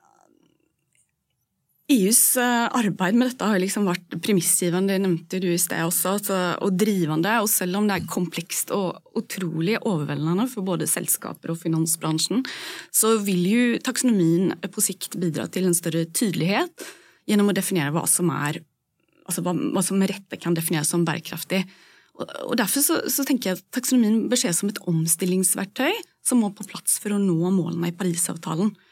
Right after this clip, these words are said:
For de økonomiske aktivitetene som så langt er inkludert,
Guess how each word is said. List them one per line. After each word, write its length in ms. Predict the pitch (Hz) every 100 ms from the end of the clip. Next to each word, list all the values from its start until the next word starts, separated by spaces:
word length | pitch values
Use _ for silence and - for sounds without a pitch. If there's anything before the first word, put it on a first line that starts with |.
| _ _ _ _
For 80 | 233
de 60 | 247
økonomiske 640 | 226 262 202 180 - - 214 226 - _ -
aktivitetene 640 | - 226 226 180 - 214
som 140 | 240 226
så 300 | - 208 214
langt 320 | 185 202 240
er 160 | 269 208
inkludert, 840 | 196 180 233 196 208 226 - -